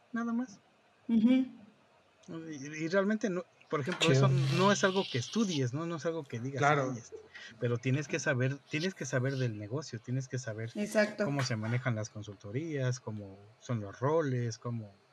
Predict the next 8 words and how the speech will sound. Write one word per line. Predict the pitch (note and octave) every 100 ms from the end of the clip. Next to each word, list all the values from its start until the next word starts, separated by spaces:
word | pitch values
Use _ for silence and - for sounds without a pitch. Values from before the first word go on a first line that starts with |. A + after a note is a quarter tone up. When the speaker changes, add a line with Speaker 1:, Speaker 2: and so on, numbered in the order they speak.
| -
Speaker 1:
etcétera, | A2+ C#3 C3+ G#2
¿no? | G#2+ C#3+
Entonces, | D3 E3 F3 - - - - - - - - _ _ _ _ - _ -
eh, | C#3 C3 C3 B2+ B2+ - - - -
sumarizando, | - D#3 D#3 D#3 C3+ F3+ G3
yo | G3 E3+
creo | D#3+ D3
que | - E3 C#3 G#2+